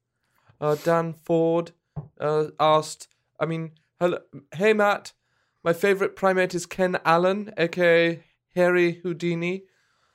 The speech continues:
I love A Great Escape story, and Ken escaped multiple times. One time, he even used a crowbar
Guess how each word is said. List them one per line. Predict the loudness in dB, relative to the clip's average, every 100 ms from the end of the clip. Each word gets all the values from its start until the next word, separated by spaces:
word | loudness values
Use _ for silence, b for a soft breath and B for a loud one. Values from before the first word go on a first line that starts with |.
| _
I | -4
love | 2 2 0 -4
A | -6
Great | -2 -2 -4
Escape | -8 -4 -4
story, | -4 -2 -2 -2 -4 -10 _ _ _ -12
and | -10
Ken | -2 -2 -2
escaped | -2 -4 -2 0
multiple | 0 0 -4 -4
times. | -2 -2 -2 -6 -14 -20 b b b
One | 2 2
time, | -4 -4 -4 -10 b b
he | -2 0
even | 0 -4
used | -6 -6 -8
a |
crowbar | -2 0 0 0 -2